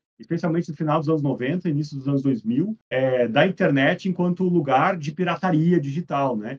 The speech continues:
E aí, é, construído, assim, a gente tem vários, vários elementos, né, que consolidam isso, né? A gente,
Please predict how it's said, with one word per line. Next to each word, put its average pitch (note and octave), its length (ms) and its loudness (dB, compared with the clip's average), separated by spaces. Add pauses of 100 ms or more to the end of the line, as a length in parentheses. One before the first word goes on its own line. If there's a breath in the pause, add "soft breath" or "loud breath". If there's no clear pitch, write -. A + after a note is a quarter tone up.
(100)
E A#2+ 80 -4
aí, F3 560 2
é, D#3 320 2 (100)
construído, E3 540 0
assim, F3+ 160 -2
a D#3 40 0
gente C3+ 200 -2
tem D#3+ 120 0
vários, D3+ 540 0 (100)
vários D3+ 220 0
elementos, D#3+ 720 2
né, C#3 140 -2
que B2 420 -4
consolidam C3+ 560 -2
isso, C#3+ 300 -2
né? A#2+ 100 -2
A C3+ 80 0
gente, C3+ 500 -2